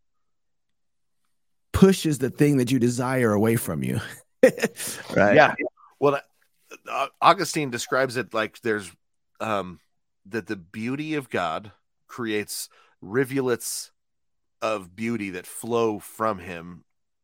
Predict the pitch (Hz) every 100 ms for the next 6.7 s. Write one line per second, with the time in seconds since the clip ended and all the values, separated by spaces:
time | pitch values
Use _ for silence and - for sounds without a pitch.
0 | _ 107 101 113 110 107 - - 101 87
1 | 71 62 53 _ _ - 143 131 123 104
2 | 92 - _ _ - 113 107 92 _ _
3 | - 110 110 104 - _ _ 107 117 107
4 | - 120 113 104 98 98 92 87 - _
5 | _ _ _ _ _ _ _ _ 107 104
6 | 87 80 _ _ _ 87 90